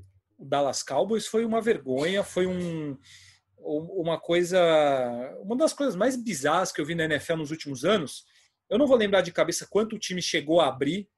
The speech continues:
de diferença no placar, não sei se vocês lembram, mas tava trinta e nove a trinta, faltando dois minutos pra acabar.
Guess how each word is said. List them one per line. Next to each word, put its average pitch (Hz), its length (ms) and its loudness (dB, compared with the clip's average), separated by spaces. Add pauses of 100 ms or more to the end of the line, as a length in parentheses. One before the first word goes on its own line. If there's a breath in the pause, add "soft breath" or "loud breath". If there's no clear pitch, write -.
de 135 320 -6
diferença 139 480 -2
no 131 100 -6
placar, 143 320 0
não 147 80 -4
sei 143 160 -8
se 139 80 -10
vocês 135 340 -6
lembram, 147 400 -4 (480 soft breath)
mas 185 180 0
tava 269 200 4
trinta 277 280 0
e 196 60 4
nove 185 220 2
a 170 60 4
trinta, 226 320 -2
faltando 208 340 0
dois 185 300 2
minutos 170 320 -4
pra 165 140 2
acabar. 127 460 -2